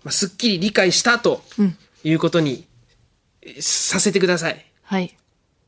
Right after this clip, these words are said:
Speaker 1: あの、もう、もう一通、これ、これをラストにしたいなと今日思って、
Speaker 2: うん。
Speaker 1: 心を込めて読みますんで、
Speaker 2: うん。
Speaker 1: 岩倉さんも最後まで諦めずに聞いてください。
Speaker 2: はい。
Speaker 1: これで決めましょう。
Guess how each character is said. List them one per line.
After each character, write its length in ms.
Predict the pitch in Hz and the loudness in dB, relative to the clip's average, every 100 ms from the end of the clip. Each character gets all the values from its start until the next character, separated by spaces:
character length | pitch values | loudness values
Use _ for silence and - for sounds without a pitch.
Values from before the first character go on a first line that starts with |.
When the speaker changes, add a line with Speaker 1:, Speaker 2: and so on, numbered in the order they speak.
| _ _ | _ _
Speaker 1:
あ 40 | 131 | -10
の、 80 | 131 | -2
も 180 | 170 | 0
う、 80 | 180 | 2
も 80 | 180 | 2
う 40 | 185 | 0
一 100 | 180 | -2
通、 220 | 123 107 | -8 -8
こ 100 | 120 | -6
れ、 140 | 139 | -6
こ 140 | - 208 | -2 0
れ 60 | |
を 40 | 190 | 2
ラ 100 | 214 | 2
ス 80 | |
ト 80 | - | 0
に 80 | 131 | -4
し 80 | - | -6
た 100 | 131 | -6
い 40 | 110 | -8
な 80 | |
と 100 | 104 - | -14 -6
今 80 | - | 2
日 300 | 220 202 180 | 2 2 -2
思 140 | 135 131 | -8 -10
っ 40 | |
て、 160 | - 107 | -10 -16
Speaker 2:
う 20 | |
ん。 40 | - _ _ _ _ _ _ _ | -18 _ _ _ _ _ _ _
Speaker 1:
心 380 | - - 180 147 | -14 -2 0 0
を 40 | |
込 120 | 160 | -2
め 80 | 147 | -4
て 60 | 127 | -6
読 120 | 117 | -8
み 80 | 123 | -8
ま 100 | 123 | -8
す 100 | - | -2
ん 20 | |
で、 80 | 214 | 2
Speaker 2:
う 20 | |
ん。 40 | |
Speaker 1:
岩 160 | 180 180 | 2 2
倉 160 | 175 165 | 0 2
さ 100 | 160 | 0
ん 60 | |
も 200 | 143 135 - _ _ _ _ _ - - - - - - | 0 -2 -12 _ _ _ _ _ -18 -12 -14 -14 -10 -2
最 180 | - 233 | 2 2
後 80 | |
ま 60 | 185 | 2
で 100 | 170 | 2
諦 220 | 170 247 | 2 2
め 100 | 247 | 2
ず 100 | 202 | 0
に 120 | 147 | -2
聞 100 | 127 | -6
い 20 | 120 | -12
て 80 | |
く 60 | 123 | -12
だ 80 | 117 | -14
さ 80 | - | -12
い。 40 | |
Speaker 2:
は 100 | 202 | -8
い。 140 | 190 - _ _ - - | -8 -12 _ _ -20 -2
Speaker 1:
こ 100 | 196 | 0
れ 60 | |
で 80 | 180 | 2
決 100 | 175 | 2
め 80 | 165 | 2
ま 120 | 156 | 2
し 80 | 143 | -2
ょ 100 | - _ _ _ _ _ _ _ _ | -8 _ _ _ _ _ _ _ _
う。 40 | - | -20